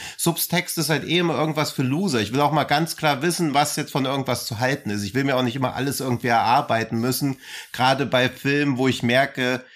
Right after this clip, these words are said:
die haben eine klare Message und sch-, positionieren sich moralisch klar. Also das finde ich immer sehr dankbar, dass es auch so Regisseure gibt wie Haneke, die halt so sagen, hey,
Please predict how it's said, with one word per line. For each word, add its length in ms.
die 80
haben 120
eine 80
klare 300
Message 440
und 160
sch-, 180
positionieren 640
sich 140
moralisch 640
klar. 420
Also 140
das 120
finde 220
ich 60
immer 200
sehr 200
dankbar, 380
dass 160
es 60
auch 80
so 120
Regisseure 500
gibt 160
wie 80
Haneke, 500
die 220
halt 200
so 220
sagen, 300
hey, 280